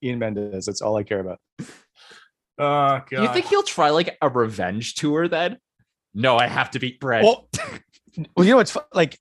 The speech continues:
Speaker 1: so, uh, back in October, uh, it was Men's Mental Health Month. We did a, uh, evening out when the, there wasn't restrictions or too many, I guess, uh, where we just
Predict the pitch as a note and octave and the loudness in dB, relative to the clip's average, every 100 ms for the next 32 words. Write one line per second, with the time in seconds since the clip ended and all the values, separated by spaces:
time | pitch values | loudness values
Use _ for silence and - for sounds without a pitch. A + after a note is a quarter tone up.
0 | _ - F3 D#3+ - C3+ C3 C3 B2+ B2 | _ 0 4 4 2 -2 0 0 -2 -4
1 | A#2+ C#3+ F#3+ G#3 D#3+ C#3 - - - D3 | -4 -4 -4 -6 -6 -6 -8 -12 -4 -4
2 | B2 A#2+ A#2 A#2+ A#2 A2+ A#2 B2 B2+ C#3+ | -2 -4 -4 -6 -6 -6 -6 -6 -4 -4
3 | C3 C3+ A#2+ B2+ C3 A2+ - C3 C3+ C#3+ | -2 -2 -2 -4 -6 -10 -8 -6 -4 -2
4 | C3+ A#2+ A#2 A2+ - - F#2+ F#2+ F#2+ _ | 2 2 0 -4 -12 -16 -14 -14 -16 _
5 | - C#3 C#3 B2 A#2 A2+ A2 G#2+ G#2 _ | -6 -4 -2 -2 -2 -4 -8 -12 -14 _
6 | _ A#2 A2+ A#2+ A#2+ G#2+ - A#2+ A2 G#2 | _ -10 -6 -6 -6 -10 -8 -8 -8 -10
7 | - - _ _ A#2+ G#2+ D3 C#3+ A2 G#2 | -10 -12 _ _ -12 -8 -6 -6 -6 -8
8 | G#2 A2 - - _ _ _ A#2+ A2+ A#2 | -8 -8 -8 -14 _ _ _ -4 -4 -2
9 | B2+ B2 D3 D3 C#3 | -2 -2 -2 -2 -4